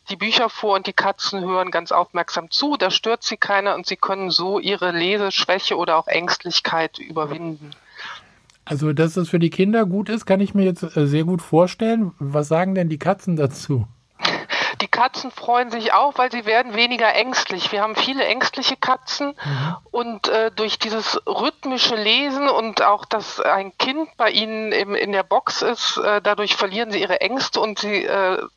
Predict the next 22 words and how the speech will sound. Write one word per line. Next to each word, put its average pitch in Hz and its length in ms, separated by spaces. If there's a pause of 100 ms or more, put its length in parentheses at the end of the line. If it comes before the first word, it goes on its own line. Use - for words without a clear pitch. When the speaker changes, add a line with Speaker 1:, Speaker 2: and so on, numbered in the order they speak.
(160)
Speaker 1:
trauen 226 420
sich - 200
wieder 202 220
an 180 120
Menschen 226 420
ran 208 220
und 180 200
werden 202 220
dann 180 140
auch 170 120
leicht 180 340
vermittelbarer. 147 880 (680)
Also 175 200
die 185 120
ängstlichen 202 460
Katzen 185 400
verlieren 202 420
dadurch 185 480
auch, 175 320
äh, 160 380
ihre 165 180
Ängste. 160 540